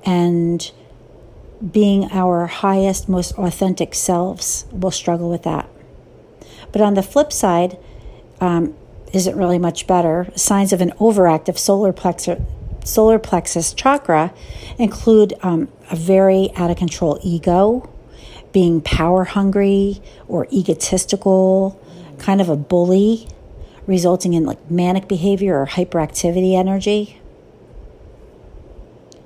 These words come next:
The color associated with the third chakra, the solar plexus chakra, is yellow, and the element associated with it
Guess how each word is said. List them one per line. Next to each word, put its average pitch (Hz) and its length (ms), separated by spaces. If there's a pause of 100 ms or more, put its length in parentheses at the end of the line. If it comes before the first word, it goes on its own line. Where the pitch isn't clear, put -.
(380)
The 220 80
color 277 300
associated 196 840
with 175 500 (800)
the 180 100
third 190 400
chakra, 175 360
the 165 100
solar 190 240
plexus 170 400
chakra, 160 420
is 175 180
yellow, 165 600 (720)
and 214 160
the 196 140
element 190 460
associated 175 760
with 156 180
it - 240